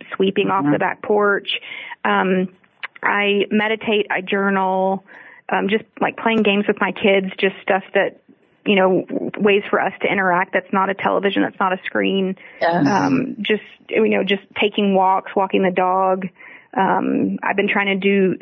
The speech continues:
Speaker 1: Zoom calls that are kind of work with colleagues that are on East Coast, West Coast. But, I mean, I've talked to physician colleagues more in the last three months than I have probably in the last ten years.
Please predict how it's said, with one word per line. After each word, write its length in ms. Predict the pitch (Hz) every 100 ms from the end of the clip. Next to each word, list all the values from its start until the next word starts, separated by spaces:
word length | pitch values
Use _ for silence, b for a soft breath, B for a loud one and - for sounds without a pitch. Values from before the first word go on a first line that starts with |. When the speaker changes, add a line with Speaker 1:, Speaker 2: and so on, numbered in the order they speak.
| 196
Speaker 1:
Zoom 240 | 190 190 190
calls 500 | 196 190 190 196 196
that 100 | 190
are 140 | 196 190
kind 420 | - 262 269 254
of 80 | 208
work 460 | 196 202 202 -
with 200 | 196 185 - -
colleagues 520 | - 208 202 196 190
that 100 | 196
are 100 | 196
on 100 | 196
East 240 | - 202 -
Coast, 260 | 196 -
West 220 | 196 196
Coast. 320 | - 196 190 - - B -
But, 80 | 180
I 60 |
mean, 100 | 202
I've 140 | 196 196
talked 320 | - 208 -
to 160 | 214 196
physician 360 | 196 190 190 196
colleagues 440 | 190 190 202 190 196 B B B
more 260 | 202 208 226
in 60 |
the 80 | 220
last 300 | 202 196 196
three 160 | 220 202
months 320 | 190 196 196
than 100 | 190
I 80 | 180
have 240 | 190 190 196
probably 240 | 202 202
in 60 | 196
the 80 |
last 280 | 190 - - -
ten 160 | -
years. 340 | - - -